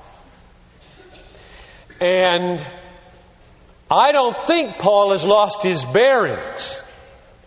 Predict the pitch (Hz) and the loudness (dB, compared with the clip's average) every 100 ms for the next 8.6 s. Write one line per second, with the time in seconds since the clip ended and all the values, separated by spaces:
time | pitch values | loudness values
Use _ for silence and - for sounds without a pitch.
0 | - 147 131 170 170 - 131 180 180 175 | -12 -8 -4 -2 -4 -2 0 2 0 -2
1 | - 208 240 - - 269 269 247 - - | -2 2 2 -2 -2 0 0 -6 -14 -18
2 | - - - 180 180 180 180 160 170 127 | -20 -20 -6 0 2 0 -2 -4 -4 0
3 | 180 190 196 139 214 233 233 226 226 - | 2 2 0 -2 0 2 2 0 -2 -4
4 | - 240 262 277 - 196 185 208 233 185 | 0 2 2 0 -4 -2 2 2 2 0
5 | 220 220 214 156 208 247 269 269 262 233 | 0 0 -2 -2 0 2 2 0 -2 -6
6 | - - - 175 139 202 220 - 233 190 | -12 -10 -6 -4 0 2 2 0 -4 -2
7 | 226 240 262 269 226 196 180 185 180 - | -2 0 2 0 -2 0 0 0 -2 -2
8 | 220 226 233 247 240 | 0 2 0 0 -2